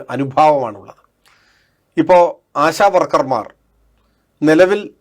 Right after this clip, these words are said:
അവർക്ക് ലഭിക്കുന്ന പ്രതിഫലം, അതിൻ്റെ ഇരട്ടി കൊടുത്താലും അത്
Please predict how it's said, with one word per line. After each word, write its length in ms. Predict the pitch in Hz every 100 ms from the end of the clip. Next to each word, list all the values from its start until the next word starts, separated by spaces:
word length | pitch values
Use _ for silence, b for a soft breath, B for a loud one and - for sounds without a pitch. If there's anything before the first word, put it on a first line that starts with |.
| _ _ _ 147
അവർക്ക് 320 | 165 - 185 160
ലഭിക്കുന്ന 460 | 139 160 165 160 160 160 _ _ _ _ _ _ _ -
പ്രതിഫലം, 500 | 139 156 135 131 107 _ _ _ _ _ _ _ _ -
അതിൻ്റെ 260 | 156 175 196 170
ഇരട്ടി 340 | 170 208 240 220
കൊടുത്താലും 500 | 185 175 170 170 190 - _ _ _ _ _ 147
അത് 140 | 147